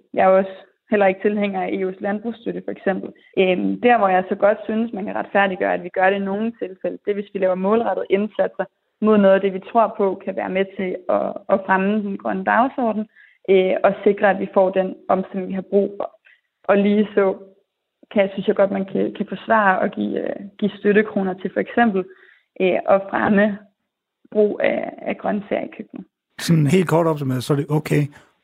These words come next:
Speaker 2: at bruge <clears throat> støttekroner på at promovere grøntsager i køkkenet, men ikke kød i køkkenet.
Speaker 1: Ja, hvis man skal sætte det op meget sort-hvidt, så ja, jeg synes,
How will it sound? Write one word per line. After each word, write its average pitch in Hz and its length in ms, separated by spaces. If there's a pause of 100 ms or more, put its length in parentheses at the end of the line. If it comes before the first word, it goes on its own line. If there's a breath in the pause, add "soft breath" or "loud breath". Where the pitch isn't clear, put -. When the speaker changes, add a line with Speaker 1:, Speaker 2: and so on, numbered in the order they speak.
Speaker 2:
at 127 80
bruge 139 340 (360)
<clears throat> 156 400
støttekroner 156 520 (500 soft breath)
på 143 120
at 127 160
promovere 147 380
grøntsager 147 400
i 131 100
køkkenet, 143 240
men 127 180
ikke 139 180
kød 135 180
i 123 60
køkkenet. 110 340 (2500)
Speaker 1:
Ja, 190 120
hvis 190 160
man 202 120
skal 196 140
sætte 202 180
det 208 160
op 247 80
meget 247 300
sort-hvidt, 208 400 (320)
så 220 60
ja, 180 260
jeg 196 200
synes, 214 140